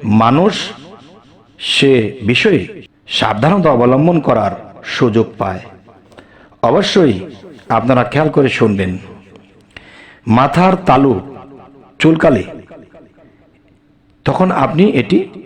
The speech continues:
কি বুঝবেন? মাথার চুল, মাথার তালু যদি চুলকায় তাহলে আপনি এটি কি বুঝবেন?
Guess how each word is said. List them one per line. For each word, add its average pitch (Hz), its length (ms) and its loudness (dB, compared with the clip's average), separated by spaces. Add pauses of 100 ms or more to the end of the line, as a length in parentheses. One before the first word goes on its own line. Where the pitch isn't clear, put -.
(160)
কি 196 140 2
বুঝবেন? 90 360 0 (1200)
মাথার 120 420 2 (140)
চুল, 147 300 2 (260)
মাথার 131 400 2 (140)
তালু 139 240 2
যদি 175 240 2
চুলকায় 123 460 -2
তাহলে 139 300 0
আপনি 127 180 -4
এটি 117 140 -6
কি 190 120 2
বুঝবেন? 95 400 -2